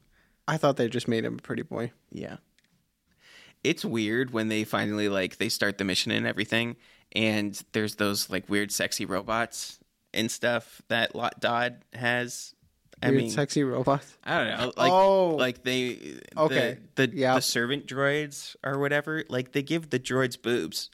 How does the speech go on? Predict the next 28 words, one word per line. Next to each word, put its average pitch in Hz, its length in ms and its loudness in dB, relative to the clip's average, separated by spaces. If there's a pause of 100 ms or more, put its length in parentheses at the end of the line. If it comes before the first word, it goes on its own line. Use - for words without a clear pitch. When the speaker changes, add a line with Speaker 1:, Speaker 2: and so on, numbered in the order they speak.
Speaker 1:
and 117 280 2
it's - 160 -2
just 139 240 -2
<laughs> - 40 -6
awkward. 123 540 -2
Speaker 2:
I'm 151 140 4
just 170 180 2
gonna, 165 240 2 (140)
uh, 139 60 -2
yeah, 135 260 4
you 131 160 0
know 139 120 4
what? 139 120 4
I 139 80 2
did 139 180 4
notice 135 280 2
it 139 40 2
now 123 220 2
that 120 160 0
you're 120 100 -2
talking 117 200 0
about 117 200 -2
it. - 100 -4
I'm 139 100 2
just - 120 -4
gonna 220 100 6
say 135 280 0
it. 135 180 -2